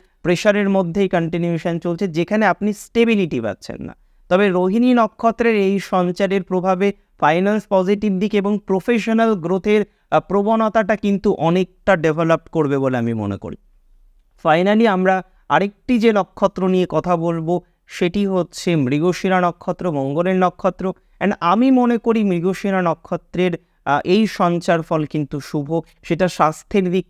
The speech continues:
থেকে হোক, প্রফেশনাল আঙ্গিকে হোক, এবং যে কোনো ধরনের এক্সামিনেশন, সেটা যদি কম্পিটিটিভ এক্সামিনেশন হয়, সেটা নিট পিজি হতে পারে,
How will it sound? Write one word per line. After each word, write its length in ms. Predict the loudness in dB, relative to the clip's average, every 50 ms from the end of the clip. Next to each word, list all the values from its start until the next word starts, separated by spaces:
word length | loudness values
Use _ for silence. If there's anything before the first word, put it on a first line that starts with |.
| -4
থেকে 320 | -4 -2 0 0 0 0 0
হোক, 200 | -2 -2 -4 -8 _ _ _ -4
প্রফেশনাল 600 | -4 -2 0 0 -2 -2 0 0 0 2 2 2
আঙ্গিকে 460 | 2 0 0 0 -2 -2 0 -2 0
হোক, 240 | 0 0 -2 -4 -6 _ _ 0
এবং 340 | 0 2 2 4 2 2 0 -2 -2
যে 180 | 0 2 2 2
কোনো 380 | 2 2 2 4 4 2 2
ধরনের 720 | 0 0 0 0 0 2 2 2 2 2 2 2 2 2 2
এক্সামিনেশন, 1080 | 0 -2 -4 -4 0 0 0 2 2 0 0 0 -2 -2 -4 -4 -4 -2 -2 -2 -2 -4 _ _ _ _
সেটা 240 | -2 0 0 2
যদি 220 | 2 2 0 0 0
কম্পিটিটিভ 680 | 0 0 0 0 0 0 -2 -2 -2 0 0 0 0 0
এক্সামিনেশন 720 | 0 0 0 0 0 0 0 -2 -2 -2 -2 -2 -2 0
হয়, 220 | 0 0 -2 -2
সেটা 240 | -2 -4 -4 -2 -2
নিট 260 | -2 -2 -4 -4 -6 -4
পিজি 320 | -2 -2 0 0 0 0
হতে 240 | 0 -2 -2 -2 -2
পারে, 300 | 0 0 0 0 0 -2